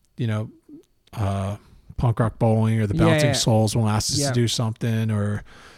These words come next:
Speaker 1: you know, um, and,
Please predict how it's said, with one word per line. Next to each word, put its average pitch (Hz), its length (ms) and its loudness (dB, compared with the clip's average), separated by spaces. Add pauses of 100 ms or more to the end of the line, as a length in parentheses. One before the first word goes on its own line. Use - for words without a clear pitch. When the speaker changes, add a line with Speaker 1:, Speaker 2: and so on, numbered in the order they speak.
(260)
Speaker 1:
you 131 80 0
know, 104 300 2
um, 107 480 -2 (840)
and, 139 380 4